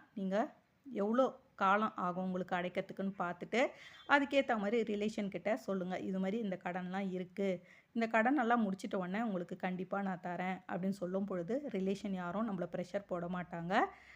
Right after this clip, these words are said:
இந்த கடனெல்லாம் முடிச்சிட்ட பிறகு, லாஸ்ட்டாக உங்க ரிலேஷனுக்கு நீங்க கொடுக்க வேண்டிய பணத்தை கொடுக்கலாம். இது மாதிரி நம்ம வந்து கடன் இருந்துச்சுன்னா,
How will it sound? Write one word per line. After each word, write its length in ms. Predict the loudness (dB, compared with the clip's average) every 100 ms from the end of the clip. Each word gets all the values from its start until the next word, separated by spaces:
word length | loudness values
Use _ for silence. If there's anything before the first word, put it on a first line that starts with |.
| -4
இந்த 180 | 4 4
கடனெல்லாம் 600 | 8 8 8 4 4 4
முடிச்சிட்ட 360 | 2 0 -4 -4
பிறகு, 340 | 0 -2 0 -2 -2 _ _ 0
லாஸ்ட்டாக 460 | 2 2 2 -2
உங்க 260 | 0 0 0
ரிலேஷனுக்கு 580 | 0 -2 -2 -4 -2 -4 -4 -20 -12 0
நீங்க 160 | 2
கொடுக்க 280 | 4 2 2
வேண்டிய 320 | 2 0 0 0
பணத்தை 360 | 0 0 0 0 -4 _
கொடுக்கலாம். 460 | -4 -4 0 -2 -2 -2
இது 200 | 0 2
மாதிரி 240 | 2 2
நம்ம 240 | 2 2
வந்து 260 | 2 4 2 2 -2 -20 _ _
கடன் 280 | 6 6 4
இருந்துச்சுன்னா, 600 | 2 0 -2 0 0 2